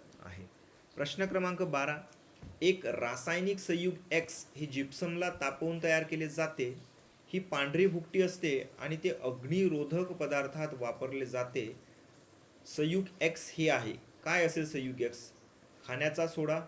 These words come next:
धुण्याचा सोडा, सोडियम हायड्रॉक्साईड, plaster of Paris. तर या प्रश्नाचं नेमकं आणि बरोबर उत्तर आहे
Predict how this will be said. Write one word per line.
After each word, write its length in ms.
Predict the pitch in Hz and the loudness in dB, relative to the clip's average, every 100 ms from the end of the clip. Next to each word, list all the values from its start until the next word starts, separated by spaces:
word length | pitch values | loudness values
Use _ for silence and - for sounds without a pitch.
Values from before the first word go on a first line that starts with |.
| - - - - - - - 98 | -10 -20 -20 -20 -20 -20 -20 -10
धुण्याचा 420 | 123 147 156 165 | -2 -2 0 -2
सोडा, 340 | 165 156 156 160 - - - - - - | 0 0 0 -2 -10 -20 -20 -20 -20 -16
सोडियम 400 | - 131 143 165 | 0 2 4 2
हायड्रॉक्साईड, 640 | 156 143 151 151 165 160 160 - - - 123 | 2 2 0 -2 -2 -2 -4 -16 -20 -12 -6
plaster 360 | 127 127 131 | -6 -4 -2
of 100 | 131 123 | 0 0
Paris. 220 | 90 85 87 - - - - - | -6 -6 -10 -18 -20 -20 -16 -10
तर 80 | |
या 280 | 104 104 151 | -4 2 2
प्रश्नाचं 800 | - 139 127 135 131 143 - 104 | 2 0 0 -4 -6 -6 -6 -4
नेमकं 380 | 120 151 151 185 | 0 0 0 0
आणि 220 | 165 160 | 0 0
बरोबर 340 | 139 131 131 131 | 0 2 4 2
उत्तर 260 | 127 117 | 0 -2
आहे 200 | 117 127 | -2 -2